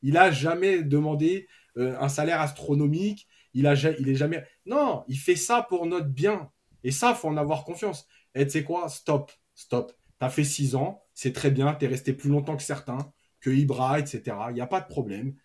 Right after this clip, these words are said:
T'as marqué l'histoire du club. Maintenant, va t'amuser là où t'as toujours rêvé d'être, au Real Madrid.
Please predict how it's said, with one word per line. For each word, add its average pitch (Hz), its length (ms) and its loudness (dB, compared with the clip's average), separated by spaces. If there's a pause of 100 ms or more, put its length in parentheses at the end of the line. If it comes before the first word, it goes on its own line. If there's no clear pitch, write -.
(400)
T'as 147 100 4
marqué 156 300 2
l'histoire 147 340 -2
du 139 120 0
club. 131 380 -2 (520)
Maintenant, 135 560 0 (300)
va 139 240 0
t'amuser 139 520 2
là 139 140 4
où 127 80 0
t'as 117 140 -6
toujours 143 440 -2
rêvé 127 260 2
d'être, 180 380 -2 (300)
au 107 100 -4
Real 139 200 2
Madrid. 135 480 -2